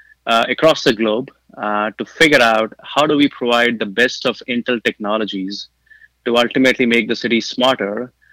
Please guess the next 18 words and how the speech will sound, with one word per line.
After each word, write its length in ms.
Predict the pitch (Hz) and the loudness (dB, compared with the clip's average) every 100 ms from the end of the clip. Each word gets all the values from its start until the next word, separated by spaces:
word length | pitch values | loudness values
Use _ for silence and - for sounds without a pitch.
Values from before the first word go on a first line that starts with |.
| _ _ | _ _
which 260 | 113 113 - | -4 -4 -4
essentially 440 | 113 135 - 131 | -2 0 2 0
means 380 | 120 120 117 101 | 2 2 0 -2
improving 560 | 131 117 - 139 139 123 | -6 -6 0 2 4 2
the 80 | 117 | -2
quality 460 | - 123 123 120 | -2 2 2 2
of 100 | 110 | 0
life 420 | 107 110 104 104 - - - | 0 2 2 -2 -6 -20 -8
for 160 | 117 | -6
people 300 | 110 113 113 | -2 -2 -2
in 120 | 107 101 | -6 -6
those 200 | 104 - | -6 -2
cities. 520 | 107 101 92 - - _ _ _ _ - - - _ - | -2 -2 -8 -14 -18 _ _ _ _ -20 -20 -20 _ 0
And 260 | 127 123 | 2 4
there 120 | 127 139 | 4 4
are 100 | 139 | 4
really 400 | 190 208 180 _ - | 4 4 0 _ 0
two 500 | 175 175 175 175 | 2 4 2 0